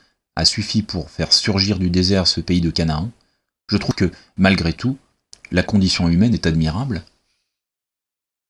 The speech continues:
Mais quand je fais le compte de tout ce qu'il a fallu de constance dans la grandeur d'âme et d'acharnement dans la générosité pour obtenir ce résultat,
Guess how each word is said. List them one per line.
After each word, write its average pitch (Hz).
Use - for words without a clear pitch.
Mais 95
quand 147
je 131
fais 131
le 123
compte 123
de 90
tout 107
ce -
qu'il 101
a 98
fallu 104
de 87
constance 104
dans 92
la 87
grandeur 98
d'âme 95
et 85
d'acharnement 101
dans 85
la 85
générosité 92
pour 87
obtenir 87
ce -
résultat, 80